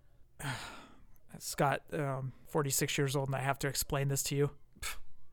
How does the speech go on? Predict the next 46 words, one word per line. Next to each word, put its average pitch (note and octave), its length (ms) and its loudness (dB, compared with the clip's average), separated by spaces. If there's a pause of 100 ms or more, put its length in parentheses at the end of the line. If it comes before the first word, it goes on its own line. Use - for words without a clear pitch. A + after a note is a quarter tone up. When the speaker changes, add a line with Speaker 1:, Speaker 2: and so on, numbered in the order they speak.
(200)
Speaker 2:
whatever. A2 400 -2
I'm - 80 -6
telling G#3+ 240 6
Santa. B2+ 380 0 (720)
Speaker 1:
Oh, D3+ 440 4 (220)
here D3 140 2
we C3+ 100 -2
go. C3+ 180 -2 (400)
<laughs> - 280 6 (520)
It's - 100 4
gonna F#3 100 12
be F3 80 10
a D3+ 60 8
long E3+ 300 12
show. E3+ 540 12
Speaker 2:
I E3+ 100 12
told G3+ 240 10
you, E3 80 6
fifty-year-old F3 540 8
child. D#3+ 380 8 (340)
Speaker 1:
I F#3+ 100 12
was A#3 300 12
looking B3 320 10
at G3 60 6
s-, - 180 4 (160)
W F#3+ 180 8
W F#3 220 8
F D3 80 6
squirt B3 420 10
heads. D#3 320 2
I D#3 60 6
wanted E3+ 360 8
to D3 80 2
pick D3 200 6
up E3+ 120 8
some E3+ 220 6
of D3+ 100 2
those E3+ 460 6 (460)
because F3+ 240 8
I E3+ 80 8
wanna F#3 260 8
get F3 320 6
the E3 320 4
L F3 160 10
O E3+ 100 12
D D#3+ 500 4